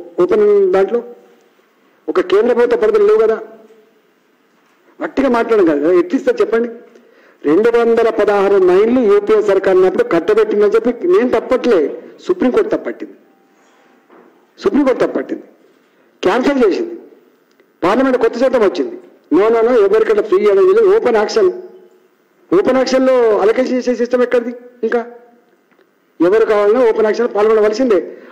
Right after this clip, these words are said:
అదాని కావచ్చు, అంబానీ కావచ్చు, రేపు కొను-, సింగరేణి కంపెనీ కావచ్చు. వచ్చే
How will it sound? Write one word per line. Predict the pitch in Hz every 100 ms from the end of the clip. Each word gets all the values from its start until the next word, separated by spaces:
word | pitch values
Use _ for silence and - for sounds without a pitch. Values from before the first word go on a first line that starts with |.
| - 175
అదాని | 202 202 190
కావచ్చు, | 180 175 214 - 190
అంబానీ | 202 208 202 190
కావచ్చు, | 180 185 233 - - - 190
రేపు | 214 -
కొను-, | 185 202 180
సింగరేణి | 196 214 208 170
కంపెనీ | 160 202 190
కావచ్చు. | 147 127 - - _ _ _ _ _ _ - _ _ _ _ _ _ _ - 208
వచ్చే | 269